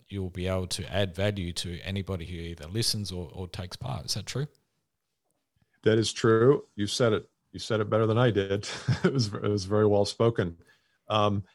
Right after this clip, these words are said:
Speaker 2: I was listening to a guy the other day, and I would, I would attribute it, but I cannot <laughs> think of who it was. But we talk about this mindset. You brought up mindset, so I'll finish here.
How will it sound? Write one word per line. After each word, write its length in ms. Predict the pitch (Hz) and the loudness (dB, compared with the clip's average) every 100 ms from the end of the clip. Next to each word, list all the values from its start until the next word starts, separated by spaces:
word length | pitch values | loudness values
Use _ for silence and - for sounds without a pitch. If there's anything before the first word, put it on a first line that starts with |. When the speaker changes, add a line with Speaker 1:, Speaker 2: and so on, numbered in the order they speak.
| _ _ _ _ - | _ _ _ _ 0
Speaker 2:
I 100 | 120 | 4
was 220 | 123 107 | 6 6
listening 440 | 120 123 - 117 98 | 4 2 0 -2 -2
to 160 | - 104 | 2 2
a 60 | |
guy 260 | 90 104 107 | 4 4 4
the 160 | 98 | 4
other 120 | 101 98 | 2 2
day, 400 | 90 90 101 90 | -4 -2 0 -2
and 160 | 87 | -2
I 80 | 98 | 0
would, 240 | 104 90 - | 2 0 0
I 100 | 104 | 0
would 220 | 104 101 | 2 2
attribute 460 | 90 - 139 139 143 | 0 4 6 6 4
it, 240 | 143 - | 2 0
but 100 | 92 | 0
I 100 | 92 | 0
cannot 440 | - - 113 110 | -2 -2 0 0
<laughs> 0 | |
think 320 | - 127 - - | 2 2 2 -4
of 60 | |
who 200 | - 160 | 2 2
it 80 | 120 | 4
was. 340 | 110 117 113 95 | 4 6 6 4
But 220 | 98 - - - - _ _ _ | -2 -2 -10 -20 -20 _ _ _
we 180 | - 147 | 2 4
talk 260 | - 131 120 | 6 6 6
about 280 | 107 104 - | 6 4 4
this 120 | 92 - | -2 -2
mindset. 520 | 95 101 104 - 87 | 2 2 2 2 0
You 100 | 82 | 0
brought 200 | 92 90 | 0 0
up 140 | 85 - | 0 -2
mindset, 520 | 87 90 - 82 - | -4 -4 -6 -8 -8
so 120 | - | -8
I'll 200 | 80 78 _ _ _ - | -6 -8 _ _ _ -10
finish 300 | 95 82 - | -8 -6 -6
here. 240 | 90 80 | -6 -6